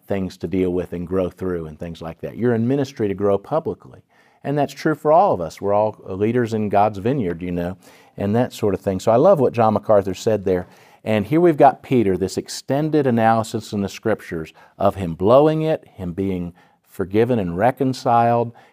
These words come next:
and now stepping forward to be the leader he was meant to be. He's still gonna have some flubs, you know, along the way, but we all do. And he's got a hundred and twenty people there. Don't despise the day of small beginnings. Just a hundred and twenty people,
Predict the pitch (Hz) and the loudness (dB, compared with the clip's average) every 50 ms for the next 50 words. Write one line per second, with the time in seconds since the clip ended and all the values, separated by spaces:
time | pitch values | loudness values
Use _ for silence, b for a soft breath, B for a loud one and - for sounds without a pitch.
0 | b b 104 104 98 92 92 98 101 101 104 104 104 98 - b b b b - | b b -6 -4 -2 -2 -2 0 0 2 2 4 2 2 0 b b b b -12
1 | - - 113 104 - - 101 98 - - 101 101 98 95 90 - - 80 82 98 | -4 0 0 0 0 -2 -6 -8 -4 -2 -2 -2 0 -2 -4 -8 -10 -10 -4 -2
2 | 104 107 101 104 98 101 104 104 101 104 98 98 95 87 92 82 90 95 101 98 | -2 0 0 -2 -2 -2 -2 0 0 -2 -2 -4 -4 -6 -6 -6 -6 -4 -4 -4
3 | - - 90 80 80 101 104 104 104 101 - 85 82 - - - 123 127 127 123 | -6 -8 -8 -2 0 2 2 2 2 -2 -4 -10 -12 -8 -2 2 2 2 2 2
4 | 113 110 104 - - 110 110 113 - - 104 - - 113 120 120 123 120 107 98 | 0 -2 -2 -4 0 2 2 2 2 0 -8 -4 2 6 6 8 6 6 4 0
5 | 104 110 117 117 113 113 110 110 113 113 110 110 113 107 110 113 127 143 160 170 | -2 0 2 4 4 6 6 6 4 4 2 2 2 4 6 6 6 6 4 2
6 | 165 143 120 127 147 131 104 98 92 95 98 85 95 95 95 101 104 110 - _ | 2 0 2 4 4 6 8 8 8 8 6 4 2 2 2 2 2 0 -2 _
7 | B B B B B B B B B B B - 95 98 101 101 101 98 98 98 | B B B B B B B B B B B 0 2 4 4 4 4 4 2 2
8 | 92 - - - 107 104 101 95 - - - 104 101 92 87 - - 147 180 185 | 0 -4 -6 -4 -2 0 0 0 -2 0 4 6 6 6 4 4 2 2 4 4
9 | 185 175 165 - 165 156 151 147 - 160 143 - 123 120 110 107 92 87 80 82 | 4 2 2 0 0 2 2 2 0 0 0 2 2 2 4 4 4 4 2 0
10 | 82 117 135 180 180 - 170 165 - - - 127 131 135 139 131 - 117 107 117 | 2 2 4 4 2 0 -4 -6 -4 2 4 6 8 8 6 6 4 0 4 4
11 | 110 113 107 - - - 113 107 107 107 101 110 101 87 95 98 90 85 80 80 | 6 6 4 2 0 0 2 4 4 4 4 2 0 0 0 -2 -2 -2 -6 -8
12 | - - 160 151 - 107 - - 151 165 160 165 151 143 127 - - 135 131 127 | -4 -4 -4 -2 -2 -4 -4 -2 -4 -2 -2 -2 -2 -4 -4 -4 -4 -4 -2 -2
13 | 120 123 - 120 107 - - - - | -4 -4 -4 -4 -4 -6 -8 -16 -20